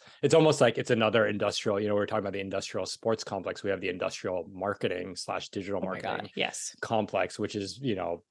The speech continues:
Speaker 1: livelihoods of countless, of countless, uh, entrepreneurs, small business owners.
Speaker 2: These are
Speaker 1: Yeah, it's, it's,
Speaker 2: billion dollar
Speaker 1: it
Speaker 2: industries, like, multi, like, it's a
Speaker 1: Yeah.
Speaker 2: huge industry. Um,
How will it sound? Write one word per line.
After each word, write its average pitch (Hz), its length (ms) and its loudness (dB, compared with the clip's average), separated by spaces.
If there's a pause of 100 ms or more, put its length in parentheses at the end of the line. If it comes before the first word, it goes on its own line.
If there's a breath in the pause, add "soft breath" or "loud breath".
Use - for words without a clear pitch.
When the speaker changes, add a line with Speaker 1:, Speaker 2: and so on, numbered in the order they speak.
(120)
Speaker 1:
livelihoods 98 680 0
of 87 240 -8
countless, 104 560 -8
of 120 180 -12
countless, 95 560 -8
uh, - 60 -6
entrepreneurs, 95 720 -6
small 95 200 -4
business 113 380 -8
owners. 92 440 -10 (240 loud breath)
Speaker 2:
These - 260 -6
are 349 60 2
Speaker 1:
Yeah, 208 240 6
it's, 269 60 10
it's, 277 140 10
Speaker 2:
billion 302 300 10
dollar 220 380 10
Speaker 1:
it 208 60 8
Speaker 2:
industries, 247 500 2
like, 190 120 4
multi, 226 360 6
like, 233 240 10
it's 226 100 4
a 233 60 6
Speaker 1:
Yeah. - 180 -6
Speaker 2:
huge 277 340 6
industry. 180 760 4
Um, 170 480 2